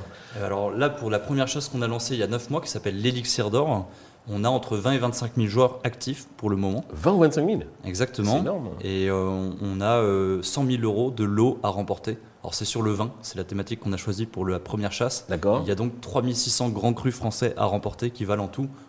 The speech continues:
Speaker 1: cent deux mille euros et qui sont exposés publiquement dans la cave royale du château de Vaux-le-Vicomte.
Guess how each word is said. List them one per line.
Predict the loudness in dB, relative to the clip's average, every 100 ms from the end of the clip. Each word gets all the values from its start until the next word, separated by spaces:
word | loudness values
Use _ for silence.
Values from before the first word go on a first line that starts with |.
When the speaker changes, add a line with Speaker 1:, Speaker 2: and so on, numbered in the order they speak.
| -8
Speaker 1:
cent | -2 2
deux | 4
mille | 4 6
euros | 6 4 0 -18 -10
et | -6
qui | -4 0
sont | 2
exposés | 2 2 2 2
publiquement | 2 0 -2 0 2 2 2
dans | 0
la | 2
cave | 0 2 2 2 0 -8
royale | 2 4 6 4 2
du | -2
château | -4 0 0
de |
Vaux-le-Vicomte. | 0 -4 -6 -8 -12